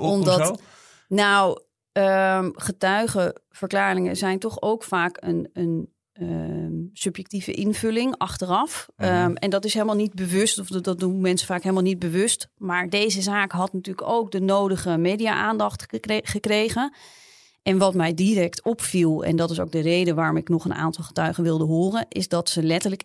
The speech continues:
Speaker 1: in het verhoor de beelden die ik bekeken heb in de studio getoond kregen.
Speaker 2: Oh.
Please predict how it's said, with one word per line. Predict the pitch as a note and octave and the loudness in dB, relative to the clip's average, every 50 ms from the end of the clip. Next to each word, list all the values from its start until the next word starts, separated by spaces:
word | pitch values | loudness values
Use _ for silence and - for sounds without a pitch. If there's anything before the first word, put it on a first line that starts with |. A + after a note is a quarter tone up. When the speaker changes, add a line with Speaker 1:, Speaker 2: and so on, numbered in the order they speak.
| _ _ | _ _
Speaker 1:
in | - G#3 A#3+ C4+ | -2 0 2 2
het | A#3+ G3+ G#3+ - | 2 0 -2 -2
verhoor | - - G3+ F#3 F3+ F#3+ G#3 G#3+ | -2 -2 0 0 0 0 0 0
de | G#3 G3 F3 | -2 -2 0
beelden | D#3+ G3+ G#3+ A#3 A#3 G3+ F#3+ F#3+ F#3 F#3 - _ _ _ _ _ | 2 2 2 2 2 2 2 2 0 0 -4 _ _ _ _ _
die | _ E3+ F3+ F#3 - G#3 | _ -2 0 0 2 0
ik | G#3 - - - F3+ | 0 -2 -6 -8 -4
bekeken | E3 E3+ G3 G3 G3+ G3 F#3+ F3 | 0 2 4 4 2 2 2 2
heb | F#3 F3+ F3 - | 2 2 2 2
in | F3 | 0
de | E3+ | -2
studio | E3+ - - G#3+ G#3+ G#3+ G3 F#3+ G3 G3 G3+ G3 - - _ _ _ _ | 0 0 0 0 2 4 4 4 4 2 0 -2 -8 -18 _ _ _ _
getoond | - - A#3+ - - B3 C4+ C#4+ C4 - - - - _ _ _ - | -6 -4 -2 2 4 4 4 4 4 2 0 -4 -10 _ _ _ -6
kregen. | - F#3 F3 D#3+ D#3+ - - A#2+ - D3+ - _ _ _ _ | -2 0 2 2 0 -2 -4 -6 -8 -8 -12 _ _ _ _
Speaker 2:
Oh. | - E3 F3+ D3 | -2 0 0 0